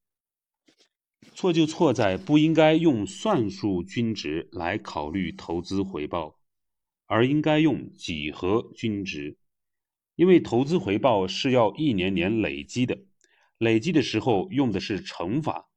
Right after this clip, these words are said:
对应的是几何均值，不是算术均值。算术均值运用的是加法。比如，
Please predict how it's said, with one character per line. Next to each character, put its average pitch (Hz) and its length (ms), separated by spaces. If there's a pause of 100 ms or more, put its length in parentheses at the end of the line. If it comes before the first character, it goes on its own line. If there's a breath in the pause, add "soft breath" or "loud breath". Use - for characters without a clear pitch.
(420)
对 175 160
应 165 180
的 87 260
是 87 300
几 78 240
何 98 220
均 135 240
值， 76 420
不 107 240
是 95 320
算 92 320
术 76 240
均 85 240
值。 73 300 (400 soft breath)
算 165 260
术 127 140
均 143 240
值 90 240
运 110 440
用 120 200
的 87 80
是 92 160
加 123 280
法。 - 240 (1400)
比 98 80
如， 87 360